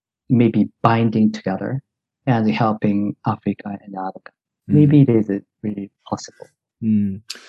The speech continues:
Speaker 2: That's interesting because, you know, if there was, if there was an A I doctor technology here in Japan, I think that company would have a very difficult time implementing that here domestically because there'd be a lot of people against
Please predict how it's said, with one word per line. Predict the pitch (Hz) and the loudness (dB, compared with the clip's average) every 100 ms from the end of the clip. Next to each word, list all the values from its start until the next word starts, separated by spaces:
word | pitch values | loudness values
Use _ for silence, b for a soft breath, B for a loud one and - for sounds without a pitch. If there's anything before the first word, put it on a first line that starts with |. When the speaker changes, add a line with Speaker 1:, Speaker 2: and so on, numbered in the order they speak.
| B - | B -8
Speaker 2:
That's | 170 | -4
interesting | 156 160 147 139 113 | -2 -2 -2 0 2
because, | 110 113 110 101 | 2 0 -2 -2
you | 104 113 | -2 0
know, | 107 | 0
if | 104 - | -2 0
there | 110 | 2
was, | 110 135 139 127 - | 4 4 4 0 -4
if | 110 - | -8 -6
there | 98 | -4
was | 107 143 143 | 0 2 2
an | 120 | -2
A | - 113 107 | -2 -2 -2
I | 101 | -2
doctor | 90 104 113 - 87 67 - - | -2 -4 -4 -8 -10 -10 -6 -2
technology | 107 98 104 101 101 98 | 0 2 2 2 0 0
here | 101 | 0
in | 95 | -2
Japan, | 87 - 101 95 87 85 b b b _ _ 104 | -4 -4 -2 -2 -4 -8 b b b _ _ -4
I | 104 | 0
think | 123 110 | 0 2
that | 113 - | 2 2
company | 123 117 113 101 | 0 0 0 0
would | 98 | 0
have | 98 | -2
a | 92 | -4
very | 90 110 | 0 0
difficult | 104 104 - 101 - | 0 -2 -6 -8 -8
time | - 101 95 | -4 -2 -2
implementing | - 110 107 101 95 92 98 90 | 0 -2 0 -2 -2 -4 -4 -2
that | 92 82 101 | -2 -2 -4
here | 101 | -4
domestically | 87 90 104 - 90 - 73 87 - | -2 -2 -2 -4 -8 -8 -12 -12 -12
because | 95 90 87 | -10 -8 -6
there'd | 95 92 | -4 -4
be | 92 | -2
a | 95 | -2
lot | 95 | -2
of | - | -4
people | 98 92 90 - | -6 -4 -4 -6
against | 92 101 95 - - | -6 -4 -2 -4 -6